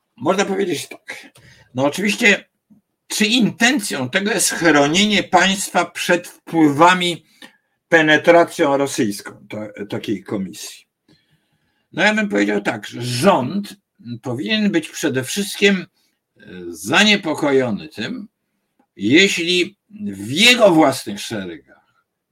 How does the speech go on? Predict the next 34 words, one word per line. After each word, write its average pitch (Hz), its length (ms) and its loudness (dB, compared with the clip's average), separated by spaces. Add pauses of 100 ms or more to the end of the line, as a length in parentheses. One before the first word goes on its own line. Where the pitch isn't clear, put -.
są 170 480 2
jacyś 147 500 0
ludzie 131 580 2 (600)
związani 131 720 0
z 110 80 -6
Moskwą. - 540 -8 (200)
To, - 260 -6
bo 208 380 0 (280)
w - 160 -6
ogóle 208 320 0
ta 135 120 -6
strona 139 440 -4
rządowa 233 480 0
przecież 120 420 -10
wpływa 175 640 0
na 156 160 -4
decyzje 160 540 0
państwa. - 540 -8 (300)
Opozycja 202 720 0
to 233 140 -10
sobie 214 300 -2
krytykuje, 214 720 0
tam - 260 -14
krzyczy, 190 600 -2
demonstruje 151 920 0 (320)
i 240 200 2
tak 160 220 -2
dalej, 160 280 4
i 135 40 -2
tak 123 180 -4
dalej. 101 140 -6
Co 220 160 0
może 190 220 0
opozycja? 123 680 -2